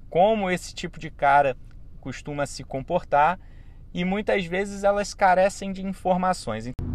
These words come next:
Pra que a gente possa se organizar aqui nesse conteúdo, resolvi listar pra vocês não apenas quem são eles,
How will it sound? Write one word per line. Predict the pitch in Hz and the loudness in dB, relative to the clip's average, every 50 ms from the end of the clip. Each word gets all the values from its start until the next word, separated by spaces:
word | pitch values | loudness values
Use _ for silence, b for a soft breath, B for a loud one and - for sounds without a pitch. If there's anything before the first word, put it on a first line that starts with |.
| - - | 2 8
Pra | 247 262 254 | 8 8 10
que | 277 262 | 8 4
a | |
gente | 247 240 240 - - | 2 2 0 -2 2
possa | - 220 208 208 202 - - 214 190 180 170 - - - - - - | 6 8 8 8 8 6 4 6 6 6 6 4 0 -6 -6 -4 -4
se | - - - 185 | -4 -4 -2 -2
organizar | 180 170 170 180 180 180 165 147 160 160 156 151 | -2 -2 -2 -2 -4 -4 -4 -2 2 4 4 4
aqui | 143 - - - 147 | 4 2 -4 -6 -4
nesse | 143 143 139 - - | -4 -6 -6 -6 -4
conteúdo, | - 151 151 147 - 175 170 175 202 220 220 190 131 123 - - - - - - | -4 -4 -4 -2 -4 -4 -2 -2 0 -2 -2 -2 -4 -8 -8 -8 -10 -10 -8 -8
resolvi | 156 156 151 180 170 156 139 131 165 180 190 - - - - | -8 -6 -4 -4 -6 -6 -6 -8 -6 -6 -6 -6 -8 -10 -10
listar | - 165 190 - - - 160 156 165 | -6 -6 -6 -4 -4 0 0 0 0
pra | - 175 | 0 -2
vocês | 175 180 180 - - 175 175 190 208 - - 254 - - - - - - - - - - - - - - | -4 -4 -6 -6 -6 -6 -6 -6 -6 -8 -8 -8 -8 -10 -10 -10 -10 -10 -10 -10 -10 -10 -10 -10 -8 -6
não | 185 190 214 240 254 | -2 2 4 6 6
apenas | 247 240 - - 196 190 185 175 165 139 127 117 - - | 6 6 4 0 0 0 0 0 -2 -4 -4 -4 -8 -8
quem | - - - 220 226 | -8 -6 -6 -6 -6
são | 190 - - 190 185 202 220 247 262 269 - | -6 -4 -2 -2 0 2 0 0 -2 -2 -6
eles, | - 151 160 170 180 196 220 240 247 - - | -4 -4 -2 -2 -2 -4 -4 -6 -6 -6 -8